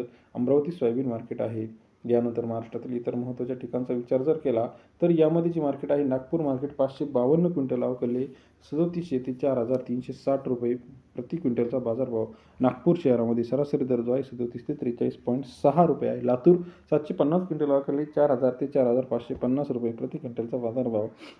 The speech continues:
लातूर शहरामध्ये सरासरी दर जो आहे चाळीस ते पंचेचाळीस पॉइंट पाच रुपये आपल्याला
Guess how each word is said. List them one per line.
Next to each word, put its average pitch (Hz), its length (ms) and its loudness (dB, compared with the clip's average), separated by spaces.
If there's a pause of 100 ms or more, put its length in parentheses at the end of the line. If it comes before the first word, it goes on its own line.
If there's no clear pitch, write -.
(120)
लातूर 123 280 2 (100)
शहरामध्ये 117 420 2
सरासरी 135 440 -2
दर 113 160 -2
जो 117 120 -6
आहे 127 100 0
चाळीस 127 380 -2
ते 123 60 -2
पंचेचाळीस 117 420 0
पॉइंट 120 340 -2
पाच 110 200 0
रुपये 117 200 0
आपल्याला 117 340 0